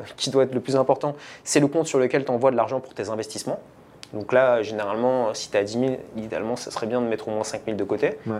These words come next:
Speaker 1: Ok.
Speaker 2: Donc cinq mille de côté, mais qu'on va investir tout de suite, hein.
Speaker 1: Ouais, que tu vas investir soit dans l'immobilier, soit en bourse, enfin sur des, ou sur
Speaker 2: Combien
Speaker 1: des
Speaker 2: on garde en, en, en cash, en fraîche, sur ton livret A qui dort, qui attend ?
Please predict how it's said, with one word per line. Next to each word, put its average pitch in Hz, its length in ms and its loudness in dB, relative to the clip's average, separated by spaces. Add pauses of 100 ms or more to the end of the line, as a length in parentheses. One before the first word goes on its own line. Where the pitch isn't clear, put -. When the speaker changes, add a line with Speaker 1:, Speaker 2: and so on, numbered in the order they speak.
(120)
Speaker 1:
Ok. 123 200 -2 (800)
Speaker 2:
Donc 120 140 -2
cinq 147 200 -4
mille 156 140 2
de 139 80 2
côté, 139 260 0
mais 147 100 2
qu'on 127 120 -2
va 120 100 -2
investir 117 380 -2
tout 127 100 -6
de - 60 -10
suite, 107 240 -12
hein. - 80 -14 (280)
Speaker 1:
Ouais, 175 220 6
que - 60 -12
tu - 160 -10
vas 117 80 0
investir 123 380 -2
soit 135 200 -2
dans 117 120 -2
l'immobilier, 113 840 2
soit 135 220 -4
en 104 80 0
bourse, 131 560 2
enfin 101 160 -8
sur 101 180 -4
des, 98 100 0
ou 107 220 -4
sur 143 120 2
Speaker 2:
Combien 175 200 2
Speaker 1:
des 160 80 -2
Speaker 2:
on 135 60 -2
garde 143 340 -2
en, 110 520 -6
en, 107 60 -8
en 107 140 -4
cash, - 380 -10
en 110 100 -8
fraîche, - 580 -12 (1160)
sur - 220 -12
ton 131 140 -4
livret 120 360 -4
A 127 120 -4
qui 113 160 -16
dort, 120 260 -4
qui 127 100 -10
attend ? 127 320 -10